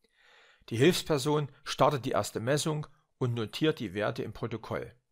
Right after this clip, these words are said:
Das sind systolischer Blutdruck in Millimeter Quecksilbersäure, diastolischer Blutdruck in Millimeter Quecksilbersäure und der Puls in Schlägen pro Minute.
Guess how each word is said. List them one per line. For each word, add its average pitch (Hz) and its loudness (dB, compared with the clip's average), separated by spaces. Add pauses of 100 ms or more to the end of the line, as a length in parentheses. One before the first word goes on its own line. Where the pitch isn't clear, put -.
(600)
Das 113 -2
sind 123 -4 (160)
systolischer 123 -2
Blutdruck 165 -2 (240)
in 131 -4
Millimeter 131 -2
Quecksilbersäure, 120 -4 (600)
diastolischer 143 6
Blutdruck 123 -2
in 120 -2
Millimeter 113 -2
Quecksilbersäure 110 -4 (260)
und 120 0
der - 0
Puls - 2 (640)
in 120 -8
Schlägen 104 -6
pro - -8
Minute. 98 -10